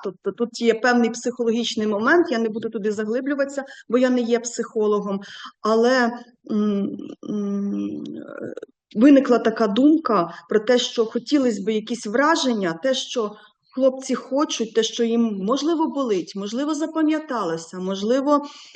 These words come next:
е, вони б хотіли, е, я, ем, абсолютно згодна і з паном Григорієм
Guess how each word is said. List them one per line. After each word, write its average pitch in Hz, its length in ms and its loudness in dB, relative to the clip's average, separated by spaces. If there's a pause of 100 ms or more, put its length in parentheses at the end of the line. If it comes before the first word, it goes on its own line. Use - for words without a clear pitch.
(160)
е, 226 400 -2
вони 254 340 6
б 285 40 -2 (120)
хотіли, 262 600 2 (200)
е, 208 220 -2
я, 240 320 -2
ем, 208 720 -4 (560)
абсолютно 254 540 -2
згодна 226 540 2
і 226 220 -2
з 226 100 -6
паном 226 360 -2
Григорієм 233 680 -2